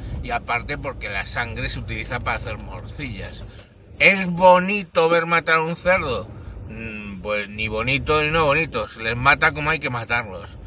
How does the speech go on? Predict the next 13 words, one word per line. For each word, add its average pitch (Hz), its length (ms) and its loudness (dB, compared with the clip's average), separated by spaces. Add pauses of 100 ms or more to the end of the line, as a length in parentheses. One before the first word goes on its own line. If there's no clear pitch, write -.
(500)
Eh, 104 420 2
si 120 200 -4
queréis 139 480 4
ver 147 280 6
maltrato 147 640 4
animal, 156 560 4
hostias, 160 600 0 (440)
pues, 131 380 -2
eh, 101 640 -2 (480)
ver 131 240 6
cómo 156 240 2
se 165 140 0
matan 135 600 4